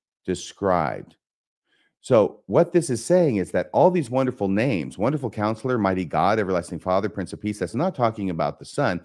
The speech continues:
He's being given the name, but the names are not describing the Son. They're describing the God that he's named after.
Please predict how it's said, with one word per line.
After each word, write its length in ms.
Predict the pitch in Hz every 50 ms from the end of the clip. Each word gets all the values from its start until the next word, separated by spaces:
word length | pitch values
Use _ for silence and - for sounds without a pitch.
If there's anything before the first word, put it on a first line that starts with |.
| _ _ _ _ _
He's 120 | 113 104
being 280 | 104 143 151 135 107 95
given 360 | 104 151 208 214 202 165 117
the 80 | 101
name, 400 | 90 87 80 73 69 69 71 69 - _ _ _ _ _ _ -
but 320 | 107 107 - - _ _ _ _
the 80 | 104
names 400 | 107 113 127 151 175 175 156 117 117
are 80 | 101
not 220 | 101 110 107 - 101
describing 560 | 101 - - - 104 117 127 117 101 90 85
the 80 | 80
Son. 280 | 78 - - 78 78 78
They're 140 | 73 87 92
describing 680 | 98 107 - - - 82 76 73 69 67 65 71 71 - _ _ _ _ _ _ _ _
the 100 | 143 185
God 640 | 170 151 - 196 196 196 85 73 - - - - _ _ _ _ _ _ _ _ _ _ _ _ _ _ _
that 320 | 90 82 78 78 - - _ _ _ _
he's 280 | _ - 92 85 - -
named 340 | 80 71 71 67 65 - _ _ _ _ _ _ _ _ -
after. 560 | 82 87 87 - - _ - - 82 - _